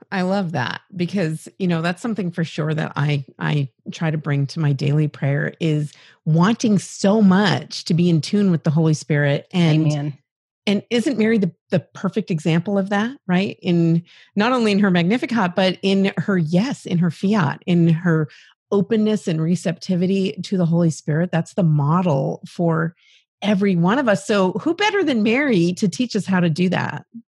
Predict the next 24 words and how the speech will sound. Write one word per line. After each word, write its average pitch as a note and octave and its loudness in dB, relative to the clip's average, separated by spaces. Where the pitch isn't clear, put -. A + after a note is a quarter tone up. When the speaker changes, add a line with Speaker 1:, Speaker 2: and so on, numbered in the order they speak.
Speaker 2:
Yes. G#3 0
And G3+ 0
she's A#3+ -2
so C#4+ -2
subtle G#3 -4
and F#3+ 0
so A#3+ 0
gentle F3+ -4
about C#3+ 0
it. - -10
You F#3+ 0
know, G3+ 4
Speaker 1:
Mm-hmm. A3+ 2
Speaker 2:
I'm, - -10
I'm A#3+ 0
like G#3+ -2
the F3+ -2
flaming E3+ -2
evangelista, E3 0
Speaker 1:
<laughs> F4+ 2
Speaker 2:
and, D#4+ 0
and A#3 0
she's D4+ 0
more, B3+ 0